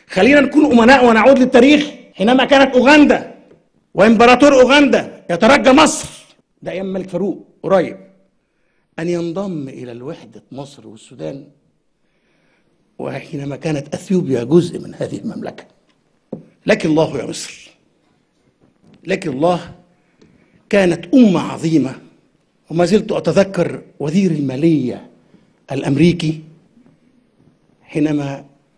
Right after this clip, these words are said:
طلب من الملك فاروق الرعاية لأوروبا بعد الحرب العالمية الثانية،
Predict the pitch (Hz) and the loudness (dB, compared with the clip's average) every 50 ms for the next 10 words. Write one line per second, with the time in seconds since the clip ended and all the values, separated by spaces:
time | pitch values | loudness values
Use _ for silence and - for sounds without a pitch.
0 | _ _ _ _ - 185 190 170 147 123 127 123 123 120 120 117 131 151 139 131 | _ _ _ _ -2 -2 0 0 -2 -2 -6 -8 -8 -10 -10 -10 -8 -8 -8 -10
1 | - - - - 135 147 151 147 - - - _ _ _ _ _ _ _ _ _ | -10 -12 -12 -8 -6 -6 -6 -6 -10 -16 -20 _ _ _ _ _ _ _ _ _
2 | _ _ _ _ _ _ _ _ _ 131 123 123 127 123 127 165 175 165 160 139 | _ _ _ _ _ _ _ _ _ -16 -14 -12 -12 -10 -8 -8 -6 -6 -6 -6
3 | 127 127 127 131 135 160 185 175 135 113 113 110 104 - - - _ _ _ _ | -8 -8 -6 -4 0 0 0 0 0 -4 -6 -6 -8 -8 -14 -20 _ _ _ _
4 | _ _ _ _ _ _ _ _ _ _ _ _ _ _ _ _ _ _ _ 143 | _ _ _ _ _ _ _ _ _ _ _ _ _ _ _ _ _ _ _ -8
5 | 147 139 131 120 104 - - - - - - - 147 120 113 101 - 90 95 113 | -6 -6 -6 -8 -10 -14 -18 -18 -18 -16 -12 -10 -10 -10 -8 -10 -10 -10 -10 -10
6 | 113 104 - - 127 117 110 107 107 110 - | -10 -10 -8 -6 -6 -4 -4 -6 -8 -12 -16